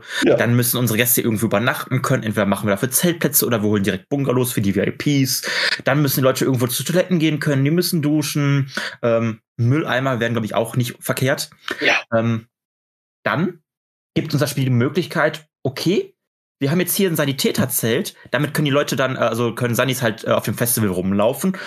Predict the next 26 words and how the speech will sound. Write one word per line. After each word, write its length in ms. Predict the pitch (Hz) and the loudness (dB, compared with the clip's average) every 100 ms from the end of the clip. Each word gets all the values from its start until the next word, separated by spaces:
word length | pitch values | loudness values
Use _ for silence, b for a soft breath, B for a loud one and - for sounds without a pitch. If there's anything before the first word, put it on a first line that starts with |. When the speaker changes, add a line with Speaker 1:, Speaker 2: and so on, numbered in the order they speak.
| B | B
Speaker 2:
oder 160 | - 147 | -2 0
aber 120 | 127 | 0
wir 60 | 110 | 0
machen's 380 | 107 - 95 - | 0 0 0 2
selber. 500 | 98 98 98 180 - B B | 2 2 2 0 -4 B B
Das 140 | 117 | -4
wird 80 | 131 | 0
aber 120 | 113 | 0
irgendwann 340 | 107 117 110 101 | 0 0 0 0
halt 180 | 104 - | 0 -2
sehr 260 | 123 104 | -2 0
viel, 260 | - 120 147 | 0 0 2
wenn 100 | 139 | 2
du 80 | 131 | 2
halt 140 | 117 | 0
so 80 | - | 0
ein 80 | 104 | -2
paar 220 | 113 110 | 0 0
hundert 220 | 113 104 | 0 0
Gäste 240 | 113 - 120 | 0 0 0
bei 100 | 110 | 2
dir 160 | 120 | 0
hast 180 | 135 - | 0 0
auf 140 | 143 | 0
dem 140 | 139 147 | 0 0
Festival. 480 | - 147 160 196 | 0 0 0 0